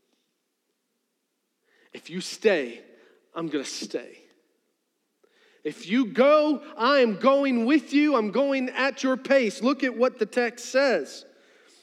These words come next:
In verse seventeen, "Whenever the cloud lifted from over the sacred tent, the people of Israel would break camp and follow it. And wherever the cloud settled, the people would set up camp." In verse eighteen, "They traveled and camped at the Lord's command.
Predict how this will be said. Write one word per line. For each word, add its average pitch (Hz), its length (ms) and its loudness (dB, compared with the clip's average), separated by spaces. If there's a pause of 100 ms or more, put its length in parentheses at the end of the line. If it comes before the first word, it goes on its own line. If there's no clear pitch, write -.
(160)
In 196 120 2
verse 240 220 4
seventeen, 247 720 0
"Whenever 254 400 2
the 233 120 -2
cloud 247 360 0
lifted 202 760 0 (840)
from 247 240 4
over 247 220 4
the 208 120 2
sacred 262 680 -2
tent, 247 420 0
the 185 80 -2
people 254 500 -2 (240)
of 180 160 -2
Israel 190 600 0 (160)
would 165 160 0
break 226 320 2
camp 214 320 0
and 175 120 -4
follow 214 400 0
it. 165 80 0
And 170 140 -2
wherever 254 360 2
the 226 100 -2
cloud 240 360 -2
settled, 240 420 0
the 180 60 -4
people 226 440 -2
would 202 180 2
set 233 220 0
up - 180 -4
camp." 208 320 0 (960)
In 185 100 0
verse 240 280 4
eighteen, 240 300 2
"They 208 120 4
traveled 269 460 0
and 233 120 2
camped 269 440 0
at 220 140 -4
the 214 80 4
Lord's 302 340 2
command. 196 500 0